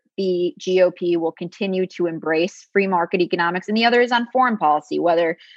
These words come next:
whether the G O P will continue to be the party of hawks.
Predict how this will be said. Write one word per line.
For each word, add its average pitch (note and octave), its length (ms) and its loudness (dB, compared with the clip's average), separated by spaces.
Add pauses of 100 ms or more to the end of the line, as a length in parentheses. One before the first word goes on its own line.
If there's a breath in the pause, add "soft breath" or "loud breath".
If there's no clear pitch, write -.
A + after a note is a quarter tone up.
(120)
whether F3 340 4
the E3 120 -6
G F3+ 240 4
O F3+ 80 4
P F3+ 360 4
will E3+ 300 0
continue F3 460 -4
to E3 80 -2
be F3 120 2
the D#3+ 100 -2
party E3+ 480 0
of D3+ 140 -4
hawks. - 600 2